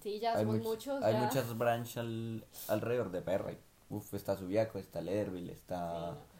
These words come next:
Speaker 2: la de Mon Lowly. Bueno, aquí caso Per, no conozco otras ciudades porque pues esto ya es todo Australia, ¿no?
Speaker 1: Si andan en el, en el bus, en los cats, que son como los gratis, cuidado,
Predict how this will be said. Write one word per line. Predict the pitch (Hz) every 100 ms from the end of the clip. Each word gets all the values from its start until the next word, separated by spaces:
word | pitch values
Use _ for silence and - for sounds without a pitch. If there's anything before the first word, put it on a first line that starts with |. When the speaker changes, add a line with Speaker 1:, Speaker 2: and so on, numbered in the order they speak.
| - -
Speaker 2:
la | 95
de | 101
Mon | 101 101
Lowly. | 92 107 135 - -
Bueno, | 95 101 87 - -
aquí | 104 -
caso | 104 113 117
Per, | 131 131
no | 104
conozco | 101 95 -
otras | 101 104 -
ciudades | 101 92
porque | - - -
pues | - -
esto | - -
ya | 87
es | 90 - - -
todo | 90
Australia, | 87 - 107 92 87
¿no? | 107 - - - - - - -
Speaker 1:
Si | - 240
andan | 233 233 226
en | 233
el, | 269 262 233 -
en | 220
el | 226 202
bus, | 190 240 269 269 247 226
en | 208 196
los | 185 185 - -
cats, | - 208 214 -
que | -
son | 208 208
como | 208 214 226
los | 226
gratis, | 214 190 233 311 - - - - -
cuidado, | - 202 196 208 160